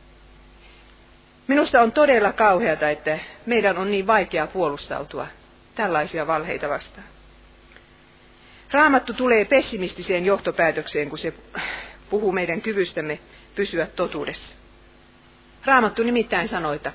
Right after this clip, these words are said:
kaikki ovat valehtelijoita. Kaikki ovat luopuneet ja käyneet kelvottomiksi. Tämä on Roomalaiskirjeen kolmannessa luvussa. Heidän kurkkunsa on avoin hauta.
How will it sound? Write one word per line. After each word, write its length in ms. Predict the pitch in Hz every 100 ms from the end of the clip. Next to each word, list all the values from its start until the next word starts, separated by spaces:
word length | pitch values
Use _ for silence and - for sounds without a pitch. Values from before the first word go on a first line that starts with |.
| -
kaikki 420 | 220 202 170 151
ovat 240 | 143 139 -
valehtelijoita. 640 | 151 - - 156 180 - - - - - - - - -
Kaikki 440 | 247 294 - 233
ovat 220 | 208 -
luopuneet 540 | 226 247 214 196 170 160
ja 60 |
käyneet 460 | - 202 180 156 151
kelvottomiksi. 800 | 196 180 143 - 127 123 - - - - - -
Tämä 140 | 160
on 60 | 160
Roomalaiskirjeen 680 | 185 170 156 147 - 160 143
kolmannessa 520 | 170 156 135 135 -
luvussa. 400 | 143 131 - - - - - - - - - - - - - - - -
Heidän 300 | 254 247 233
kurkkunsa 560 | - 320 302 233 202 175
on 180 | 180 -
avoin 400 | 220 208 180 156
hauta. 380 | - 151 -